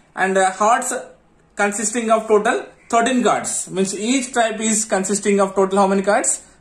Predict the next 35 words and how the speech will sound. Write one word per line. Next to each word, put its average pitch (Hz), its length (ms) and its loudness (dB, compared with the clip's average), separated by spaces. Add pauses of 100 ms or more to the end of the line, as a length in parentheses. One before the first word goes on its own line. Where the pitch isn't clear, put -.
(160)
Thirteen 220 380 2
cards. - 500 -2 (140)
Means, 175 260 -4
uh, 170 160 2
hearts 170 360 0
are 202 80 0
thirteen, 202 520 0 (420)
diamonds 185 520 2
are 196 160 2
thirteen, 202 560 2 (440)
spades 190 540 0
are 202 160 4
thirteen 208 640 0 (160)
and 170 140 -2
the 170 80 -2
clubs 185 340 0
are 214 280 -2 (220)
thirteen. 190 420 0
Nothing 175 260 -2
but 170 200 0
thirteen 202 360 0
fours 208 320 2
are 254 260 0 (140)
total, 190 220 0
will 175 140 0
get 180 200 -2
a 254 160 -4 (260)
fifty-two 175 480 -2
cards. - 540 -8 (500)
Okay, 262 320 -4 (380)
and, 202 220 -2
uh, 233 220 0 (180)
each 269 520 -2
card, 233 400 0
uh, 175 220 -2